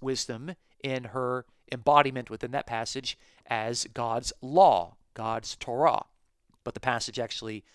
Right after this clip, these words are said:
sadly states that God's law, being the embodiment of wisdom, was later rejected by Israel. We can see this theme in First Enoch chapter forty-two and verse two,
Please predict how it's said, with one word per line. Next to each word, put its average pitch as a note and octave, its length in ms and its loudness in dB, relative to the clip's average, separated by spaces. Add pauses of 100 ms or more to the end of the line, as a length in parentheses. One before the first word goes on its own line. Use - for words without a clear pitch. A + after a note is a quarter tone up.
sadly D3+ 380 2
states A#2 440 -6
that A2 300 -2 (240)
God's A2 500 -4
law, A2+ 480 2 (520)
being B2+ 240 -4
the A#2+ 100 -8
embodiment A2+ 540 0
of A2+ 120 -10
wisdom, A2+ 420 -8 (240)
was A2 200 -6
later A2 240 -4
rejected G#2 680 0 (420)
by G2+ 460 -2 (760)
Israel. - 440 -8 (480)
We A#2 80 -12
can A#2+ 100 -8
see B2+ 180 -2
this C3+ 240 0
theme A#2+ 360 -8 (300)
in A2 280 -10
First - 420 -8
Enoch C#3+ 320 -2
chapter - 320 -4
forty-two A#2+ 640 -10
and G#2+ 100 -12
verse G2+ 220 -8
two, C#3+ 320 -8